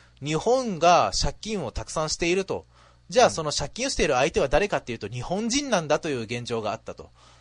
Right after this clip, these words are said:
Speaker 2: えー、日本人が日本人に借金してるんですか？
Speaker 1: はい。あれ、
Speaker 2: あー。
Speaker 1: 借金大国日本ってお聞きになったんじゃなかったでしたっけ？
Speaker 2: あ、聞きました、聞きました。すいません。
Speaker 1: え、あの、
Speaker 2: <laughs>
Speaker 1: まあ、日本国債、
Speaker 2: 政府が
Speaker 1: そうそうそうそう。
Speaker 2: 貸してんですよね。
Speaker 1: そうです。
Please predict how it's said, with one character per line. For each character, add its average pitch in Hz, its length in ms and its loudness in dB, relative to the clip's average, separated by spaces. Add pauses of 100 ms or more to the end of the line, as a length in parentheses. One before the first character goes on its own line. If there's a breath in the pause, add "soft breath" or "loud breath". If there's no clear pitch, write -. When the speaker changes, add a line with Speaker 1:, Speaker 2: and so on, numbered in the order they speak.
(100)
Speaker 2:
え 120 500 -6
ー、 - 20 -16
日 135 80 -4
本 190 180 0
人 180 260 -6
が 175 160 -2 (240)
日 110 80 -8
本 120 180 -4
人 117 200 -8
に 151 120 -8
借 - 240 -16
金 185 160 -8
し - 80 -14
て - 100 -10
る - 80 -8
ん - 40 -20 (260)
で - 60 -18
す - 100 -14
か？ - 120 -8 (260)
Speaker 1:
は 143 220 4
い。 90 100 -6 (120)
あ 202 80 2
れ、 247 100 6
Speaker 2:
あ - 20 -2
ー。 208 80 -2
Speaker 1:
借 202 160 -2
金 240 140 -4
大 254 140 0
国 240 160 -6
日 214 120 -6
本 214 160 -6
っ 190 40 -10
て 131 120 -4
お 123 100 -6
聞 - 140 -20
き 180 80 -12
に 170 60 -10
な 175 80 -6
っ - 20 -20
た 151 80 -8
ん - 20 -10
じ 110 60 -10
ゃ - 20 -10
な 104 100 -8
か 107 60 -12
っ - 40 -12
た - 100 -20
で - 20 -18
し - 40 -18
た - 60 -18
っ - 40 -20
け？ - 140 -14 (580)
Speaker 2:
あ、 160 240 4 (200 loud breath)
聞 - 100 -12
き 143 80 -4
ま 139 100 0
し - 60 -10
た、 85 60 -12
聞 85 40 -14
き - 80 -12
ま 92 100 -8
し - 40 -14
た。 - 60 -18
す 98 100 -10
い - 20 -6
ま 90 80 -6
せ 85 100 -12
ん。 80 100 -14 (200)
Speaker 1:
え、 185 140 0
あ 160 120 2
の、 147 80 0 (140)
Speaker 2:
<laughs> 131 40 2
Speaker 1:
ま 185 160 2
あ、 120 160 -6
日 180 200 -2
本 214 140 6
国 247 120 0
債、 262 200 8
Speaker 2:
政 220 180 8
府 180 100 10
が 214 160 6 (280)
Speaker 1:
そ 269 140 0
う 233 40 0
そ 240 140 -2
う 202 40 -2
そ 175 120 0
う 160 60 -4
そ - 120 -8
う。 131 40 0
Speaker 2:
貸 123 100 -2
し - 20 -12
て 123 80 -4
ん 98 40 -2
で - 40 -10
す - 60 -14
よ 107 80 -10
ね。 147 120 -10
Speaker 1:
そ 165 100 -2
う - 20 0
で 117 40 -4
す。 - 100 -18